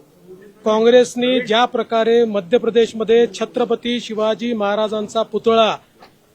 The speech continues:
बुलडोझर लावून त्या ठिकाणी तोडला, त्याच्यावर शरद पवार साहेब आणि उद्धव ठाकरे साहेब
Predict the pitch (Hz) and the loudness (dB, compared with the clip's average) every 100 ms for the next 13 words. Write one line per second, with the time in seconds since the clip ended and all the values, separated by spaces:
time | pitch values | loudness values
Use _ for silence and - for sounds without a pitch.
0 | _ 147 170 220 214 254 233 247 247 208 | _ -8 -4 0 4 6 6 4 4 2
1 | 214 240 247 - 220 208 220 220 226 - | 4 4 2 0 -2 -2 -2 -2 -2 2
2 | 214 226 226 165 - _ _ _ _ 214 | 4 6 4 2 -4 _ _ _ _ -6
3 | 196 240 240 240 254 262 285 _ _ _ | 0 2 4 6 6 4 0 _ _ _
4 | _ _ _ _ _ _ - - 190 233 | _ _ _ _ _ _ -20 -8 -2 -2
5 | - 233 233 233 - 240 254 254 _ _ | 0 2 4 2 0 0 0 -4 _ _
6 | _ _ _ - 208 247 190 151 226 240 | _ _ _ -8 -6 -6 -10 -4 -2 -2
7 | 208 220 208 220 208 | -4 -4 -4 -2 -2